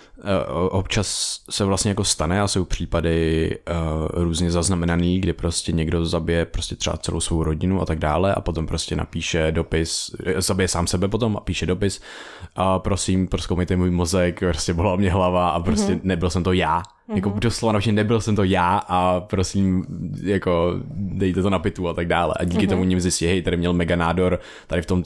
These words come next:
Speaker 1: emočním
Speaker 2: Mhm.
Speaker 1: centru něco“, a prostě potom je, jsou to jako zajímavé otázky, eh, potom, jak ty lidi vlastně jako vůbec fungujou. Takže mě i napadá, že vlastně potom s tou, v té zkušenosti s těma lidma, tak najednou vlastně některý ty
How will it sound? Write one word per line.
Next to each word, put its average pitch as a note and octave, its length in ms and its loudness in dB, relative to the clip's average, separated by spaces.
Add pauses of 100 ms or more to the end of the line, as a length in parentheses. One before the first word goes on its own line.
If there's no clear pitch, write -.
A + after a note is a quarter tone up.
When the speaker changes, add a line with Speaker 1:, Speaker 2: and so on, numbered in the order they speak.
Speaker 1:
emočním F#2 380 2
Speaker 2:
Mhm. - 60 0
Speaker 1:
centru F2+ 300 -2
něco“, E2+ 580 0
a E2+ 480 0 (560)
prostě F2+ 320 -2
potom F2+ 300 0
je, F2 300 2
jsou F#2 220 -2
to G2 100 0
jako F2+ 160 2
zajímavé G2 360 2
otázky, G2 600 0
eh, F#2+ 400 2
potom, G2 580 2 (720)
jak - 260 2
ty A2 120 0
lidi G2+ 200 2
vlastně G2 240 2
jako G2 140 0
vůbec G#2 220 0
fungujou. G2 540 2 (260)
Takže G#2 180 2
mě A2 140 4
i A2 140 0
napadá, G2 420 2
že G2+ 100 0
vlastně G2 260 0
potom G#2 400 0
s - 100 0
tou, A2 260 0
v - 260 -14
té G#2 200 0
zkušenosti A#2 680 0
s - 100 -2
těma G#2 180 0
lidma, F#2+ 420 0 (240)
tak G#2+ 180 -2
najednou G#2 340 2
vlastně G#2 300 0
některý G#2 440 0
ty A2 240 2